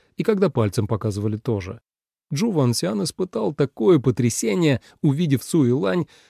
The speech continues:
что едва не лишился дара речи. Но на одно слово его всё же хватило. «Змеюка!» — выпалил он.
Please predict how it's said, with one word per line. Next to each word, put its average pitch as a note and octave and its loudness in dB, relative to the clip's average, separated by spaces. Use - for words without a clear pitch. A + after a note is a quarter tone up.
что - -2
едва A#2+ 4
не D#3+ 4
лишился E3+ 0
дара D3 2
речи. D#3+ -4
Но B2 4
на A#2 4
одно A#2 4
слово D#3 2
его D#3+ -2
всё C3 -2
же A#2+ 0
хватило. D3+ -2
«Змеюка!» — A#3 6
выпалил B2 6
он. A#2+ 6